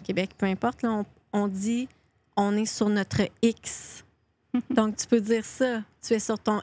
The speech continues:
Speaker 1: X. T'as trouvé l'emploi, dans le fond, qui te convient puis qui... qui fait en sorte que tu te sens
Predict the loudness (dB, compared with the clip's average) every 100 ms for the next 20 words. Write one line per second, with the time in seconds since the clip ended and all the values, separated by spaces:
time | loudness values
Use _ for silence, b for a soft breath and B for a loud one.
0 | -2 -2 -2 -2 -2 -4 0 0 0 0
1 | 0 0 0 0 -2 0 0 2 0 -2
2 | -4 -4 -2 -2 -2 -6 b b _ -16
3 | 0 0 2 0 0 -2 0 0 -2 -6
4 | -12 -12 -12 -14 _ -8 -2 2 2 0
5 | 0 -2 -4 -4 -4 -4 -2 -2 0 -2